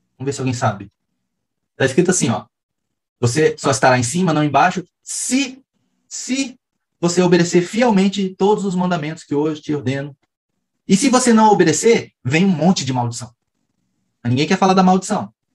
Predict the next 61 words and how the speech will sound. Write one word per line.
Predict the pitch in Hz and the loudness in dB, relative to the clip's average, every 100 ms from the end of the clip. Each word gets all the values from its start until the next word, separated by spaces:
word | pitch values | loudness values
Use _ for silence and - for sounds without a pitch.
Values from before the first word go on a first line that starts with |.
| - | -8
Isso | 151 165 | -6 -4
daqui | 165 170 | -2 -2
é | |
para | 165 | 0
o | 180 | -2
judeu, | 196 170 | 0 0
isso | 127 131 | -2 -6
aqui | 151 | -8
não | 156 | -6
é | |
para | 175 | -2
nós, | 190 135 113 _ | -2 -4 -8 _
é | - | -12
para | 123 | -8
o | |
judeu. | 170 185 170 117 - _ _ _ _ _ _ _ _ _ _ | -2 2 2 0 -12 _ _ _ _ _ _ _ _ _ _
Porque | 131 120 | -8 -2
o | 147 | 0
judeu | 147 143 | 0 0
tava | 180 185 | 2 0
debaixo | 180 175 180 | 0 -2 -2
da | 202 | -4
lei, | 147 | -4
nós | 131 135 | -6 -8
não | 160 | -8
estamos | 180 175 170 | -4 -4 -4
debaixo | 156 160 156 | -4 -6 -4
da | 165 | -4
lei | 160 143 | -4 -2
mosaica. | 165 160 135 117 104 _ _ _ _ | -4 -4 -6 -8 -18 _ _ _ _
E, | 123 120 - | -6 -6 -4
e | 127 | -2
aqui | 120 175 | 0 2
era | 180 131 | 4 2
uma | 135 127 | -2 0
coisa | 143 147 | 2 2
sobre | - 156 180 | -2 -2 0
a | |
lei | 180 139 151 165 | 2 2 0 -4
mosaica. | 185 156 120 _ _ | -4 -4 -8 _ _
Vem | 131 165 | -6 -2
uma | 214 | 0
lista | 208 190 214 | 0 0 -2
enorme | 220 233 214 | -2 0 0
de | 202 | 0
maldições | 202 208 202 180 | -4 -6 -6 -4
depois, | 202 - - | -6 -6 -10
para | - 147 160 | -4 -4 -2
os | |
judeus. | 175 160 127 | -2 0 0
E | 131 | 0
você | 147 190 | -4 -4
vê | 139 160 | -4 -2
que | 175 | -2
as | 170 | -4
maldições | 165 165 - 165 | -4 -6 -6 -8
se | 185 | -4
cumpriram | 196 - 170 160 120 - _ _ _ _ | -4 -2 0 0 -2 -12 _ _ _ _
na | 120 | -6
vida | 127 131 | -4 -4
dos | 131 123 - | -6 -8 -16